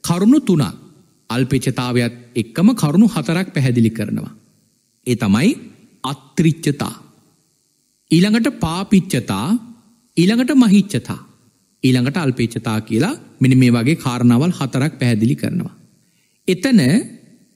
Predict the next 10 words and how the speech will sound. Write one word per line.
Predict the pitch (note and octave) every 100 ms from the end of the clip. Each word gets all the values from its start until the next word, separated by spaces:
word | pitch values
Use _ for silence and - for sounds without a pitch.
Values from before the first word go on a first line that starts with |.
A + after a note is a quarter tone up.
| _ _ -
අත්‍රිච්ඡතා | D3 D3+ _ D4 D#4 - B3 A#3 G#3
කියලා | F#3+ G3 F#3 E3+
කියන්නේ | D#3+ D#3+ A#3 D4
කලින් | - E3+ F#3 G#3+ G3+
දක්වපු | F#3+ F#3+ F3+ E3
වගේ | G3+ D#3+ E3 D#3+
එකක්. | - G2 - - _ _ _ _ _ _ _ _ -
අත්‍රිච්ඡතා | C3 - C3+ B2 B2 A#2+ A#2
කියලා | A2+ A2+ A2
කියන්නේ | A2+ G#2+ A#2 G#3